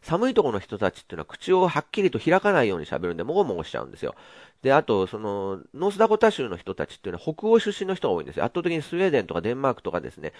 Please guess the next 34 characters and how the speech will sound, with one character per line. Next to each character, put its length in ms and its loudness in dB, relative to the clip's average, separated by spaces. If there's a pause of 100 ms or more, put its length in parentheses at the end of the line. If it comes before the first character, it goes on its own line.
(280)
え 100 -2
ー、 40 -4
ノ 120 0
ル 80 2
ウ 20 4
ェ 40 6
ー 40 4
の 80 -2
出 220 -12
身 60 -10
者 120 -6
が 40 -8
多 80 -8
い 40 -12
ん 40 -18
で 60 -18
す 60 -12
ね。 180 0 (540)
で、 80 -4
人 200 2
が 140 10
死 120 -2
ん 40 -6
で 100 2
ん 20 -2
で 80 -2
す 80 -8
け 60 -6
ど、 160 -2 (520)
「ど 80 -6
う 60 -6
し 80 -14
た 180 8
べ？ 360 6